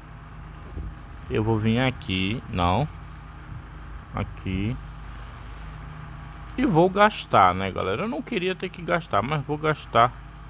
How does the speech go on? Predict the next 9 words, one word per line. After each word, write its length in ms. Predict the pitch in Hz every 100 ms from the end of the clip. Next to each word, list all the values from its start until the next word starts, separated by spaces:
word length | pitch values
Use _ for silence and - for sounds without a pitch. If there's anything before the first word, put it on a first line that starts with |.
| - - - - - - - -
esse 320 | 117 117 -
aqui 240 | 113 - 101
pra 140 | 101
pegar 420 | - 104 104 104
isso. 440 | 92 82 - - 85 -
Pronto, 300 | 87 82 85
pegamos 440 | - 90 95 98
mais 360 | 98 95 95 101
um. 240 | 131 139